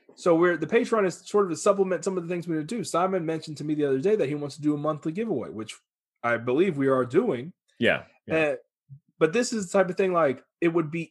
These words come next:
Speaker 1: easier for us, especially shipping is the main thing.
Speaker 2: Yeah, shipping, shipping gets very expensive.
Speaker 1: You know, because we have people that are in the U K and people that are in all, which is expensive for us to ship out that way. Um,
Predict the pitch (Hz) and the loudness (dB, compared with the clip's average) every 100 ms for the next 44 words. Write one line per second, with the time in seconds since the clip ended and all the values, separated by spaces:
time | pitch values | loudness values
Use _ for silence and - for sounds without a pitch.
0 | 180 220 175 139 117 - 117 120 120 131 | -2 -2 0 0 -2 -2 -4 -4 -6 -2
1 | 196 196 170 - 262 262 92 - _ - | -2 0 -4 -2 -4 -4 -10 -12 _ -10
2 | 127 139 147 226 175 - 73 - 95 95 | -6 -4 -2 -2 -4 -8 -16 -10 0 2
3 | 90 - 147 175 165 147 120 165 190 175 | 2 0 0 2 -2 -4 -4 -4 -2 -2
4 | 151 - 131 127 120 - 101 95 85 143 | -4 2 4 4 2 -2 -2 -2 -2 0
5 | 151 156 175 196 214 214 196 175 165 156 | 0 2 4 6 4 4 4 6 4 6
6 | 156 156 160 139 135 175 170 196 196 98 | 2 4 0 0 -2 -4 -2 -2 -2 -8
7 | 101 147 139 135 135 131 135 135 131 _ | -6 -4 -2 -2 0 0 0 -4 -6 _
8 | 165 170 - 135 156 180 143 156 - - | 0 0 -2 -4 -2 -2 -4 -10 -6 0
9 | 339 262 113 101 113 - 117 - 110 107 | 0 0 -8 -6 -10 -10 -14 -8 -8 -8
10 | 98 98 71 101 87 _ _ _ _ _ | -10 -12 -10 -12 -14 _ _ _ _ _
11 | _ 127 131 131 110 98 | _ -2 0 0 -4 -10